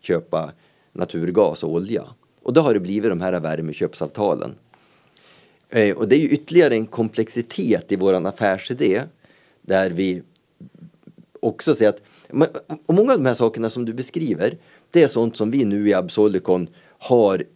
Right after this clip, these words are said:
in-house, liksom. Vi har lärt oss allting, vi gör allting själva. Men när affärsidén börjar rulla ut, då kommer vi ha externa aktörer som tar hand om de här sakerna. Och då kan vi fokusera på att bygga och sälja produktionslinor.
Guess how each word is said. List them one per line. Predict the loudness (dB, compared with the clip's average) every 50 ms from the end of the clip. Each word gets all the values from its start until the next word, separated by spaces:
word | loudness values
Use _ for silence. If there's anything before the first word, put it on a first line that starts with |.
| _ _ _ _ _ -2
in-house, | 0 0 2 2 0 -2 0 0 0 0 -2 -4 -6 -8 -6
liksom. | -6 -6 -4 0 2
Vi | 4
har | 4 2 0 -6 _ _ _ _ _ -16 -8
lärt | -2 0 2 2 2 0 -2
oss | -4 -4 -2
allting, | 0 0 0 0 0 -4 -4 -2 -2 -2 0 0
vi | 0
gör | 2 2 2 0 -2
allting | -4 -6 -6 -6 -6 -8 -8 -6
själva. | -6 -6 -6 -4 -4 -4 -4 -6 -8 _ _ _ -20 _ _ _ _ _ _ 0
Men | 2 2 2 0 -4 -10 _ _ _ _ _ _ _ _
när | -2 0 2 2
affärsidén | 2 0 0 0 -2 -2 -2 -2 -2 0 0 0 0 0
börjar | 0 0 2 2 0 0
rulla | 0 0 2 4 4 4
ut, | 4 2 -2 -4 -6 -8 _ -20 -20 _ _ _ _ _ _
då | -2 0 0 0
kommer | 2 0 -2 0 0
vi | 0 0
ha | 0 0
externa | -2 -4 -6 -2 0 2 2 2 0 -2 -6
aktörer | -8 -8 -2 0 2 2 2 0 -2
som | -6 -10 -10
tar | -10
hand | -6 -4 -4 -4 -4 -4 -6
om | -10 -12
de | -14 -14
här | -12 -10
sakerna. | -10 -10 -10 -10 -12 -12 -12 -12 -14 -16 _ _
Och | -20 _ -2 0
då | 0
kan | 0 0 0 0
vi | 0 0 -2 -2 -2
fokusera | -2 -4 -6 -6 -6 -4 -2 -2 -2 -2 -4
på | -6 -6 -8
att | -8 -6
bygga | -6 -6 -6 -6 -4 -2 0 0
och | 0
sälja | -2 -4 -6 -6 -6 -6 -6
produktionslinor. | -8 -10 -14 -14 -12 -12 -10 -10 -10 -10 -10 -10 -10 -10 -12 -14 -14 -16